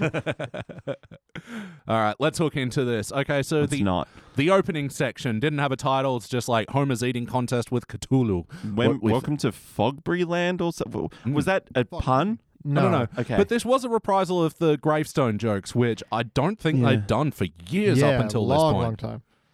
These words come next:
Speaker 1: Yeah.
Speaker 2: They didn't pick some good ones.
Speaker 1: No.
Speaker 3: No.
Speaker 1: But watermelon Oreos. <laughs>
Speaker 3: Yeah.
Speaker 2: Uh,
Speaker 3: Uh,
Speaker 2: um,
Speaker 3: Slow News Days was one I enjoyed. 'Cause, like, yeah,
Speaker 1: Yeah.
Speaker 3: that doesn't seem to happen anymore.
Speaker 2: Yeah.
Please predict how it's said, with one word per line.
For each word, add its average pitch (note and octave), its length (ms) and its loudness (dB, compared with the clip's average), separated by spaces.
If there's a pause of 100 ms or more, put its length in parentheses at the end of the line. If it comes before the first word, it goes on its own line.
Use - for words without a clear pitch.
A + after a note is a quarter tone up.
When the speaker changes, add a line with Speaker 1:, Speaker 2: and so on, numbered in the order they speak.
Speaker 1:
Yeah. A#2+ 280 0
Speaker 2:
They B2+ 120 0
didn't D3 120 -2
pick F3+ 140 -4
some A2+ 140 -2
good A2+ 160 2
ones. F#2 340 -2 (140)
Speaker 1:
No. B3 260 -2 (260)
Speaker 3:
No. C#3+ 140 -2
Speaker 1:
But D3 180 0 (220)
watermelon C#3+ 560 2
Oreos. A2+ 680 0
<laughs> C3 380 -2
Speaker 3:
Yeah. B2 220 2 (100)
Speaker 2:
Uh, C3+ 260 -2 (420)
Speaker 3:
Uh, C3+ 180 4
Speaker 2:
um, G#2 80 2
Speaker 3:
Slow F3 240 4
News D3 300 4
Days B2+ 280 2
was A#2+ 140 4
one A#2 160 2
I A#2 160 0
enjoyed. A2+ 340 0
'Cause, A2+ 200 0
like, A#2+ 120 2
yeah, C#3 100 4
Speaker 1:
Yeah. A#2+ 120 4
Speaker 3:
that B2+ 100 2
doesn't C3+ 140 0
seem C#3 180 0
to C#3 60 2
happen C3+ 260 0
anymore. A#2 300 2
Speaker 2:
Yeah. G2+ 200 2